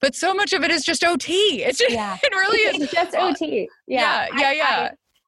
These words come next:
Speaker 2: I, um, I taught at San Jose State the psychosocial clinical course, and my
Speaker 1: Uh-huh.
Speaker 2: students were always like, "Can you explain how this is O T?" And I'm like, "It really just boils down to the occupations. How do you,
Speaker 1: Yes.
Speaker 2: you know, how do you close that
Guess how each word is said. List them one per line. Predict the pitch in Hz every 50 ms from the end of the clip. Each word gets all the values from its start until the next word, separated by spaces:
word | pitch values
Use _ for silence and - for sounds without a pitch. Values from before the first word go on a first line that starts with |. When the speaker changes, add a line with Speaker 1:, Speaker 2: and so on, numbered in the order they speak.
| _ -
Speaker 2:
I, | 254 262 254 262 262 262 -
um, | 247 247 233 220 208 202 196 - - -
I | 226 220
taught | 214 - - 233 233 240 240 240
at | - 196 - -
San | - 226 214
Jose | 208 202 214 196 196
State | 196 - - 214 208 196 -
the | - 202 190 190 190 190 180 185 185 -
psychosocial | 196 190 202 190 190 - 226 214 214 - 214 196 190
clinical | 190 - 349 392 415 381 294 254 226
course, | - - 220 202 208 - -
and | 233 226
my | 233 208
Speaker 1:
Uh-huh. | 190 214
Speaker 2:
students | 247 294 302 294 294
were | 254 -
always | 226 233 233 220 214 208 214 -
like, | 220 196 208 196 - - - - - - -
"Can | - 285 302
you | 370 494 571
explain | 571 - - - 339 339 349 339
how | 277 254 269 240 220 208
this | 175 202 208 208 -
is | 254 247 - - -
O | 214 208 208
T?" | 208 - - - 220 214 202
And | - 214
I'm | 220 226
like, | 226 226 226 - -
"It | 233 - -
really | 208 240 262 302 349
just | 302 381 339 254 220
boils | - 202 208 240 254 247 240 202 190
down | - 196 190 202 220 226
to | - -
the | 220 - -
occupations. | 190 196 196 - 220 190 202 190 202 208 - 202 180 - 143 - _ -
How | 202 202 226
do | 240
you, | 240 247
Speaker 1:
Yes. | 240 247 247 233 - -
Speaker 2:
you | 220
know, | 214 214 -
how | - 220
do | 254
you | 285 294
close | 277 - - 226 240 233
that | 233 233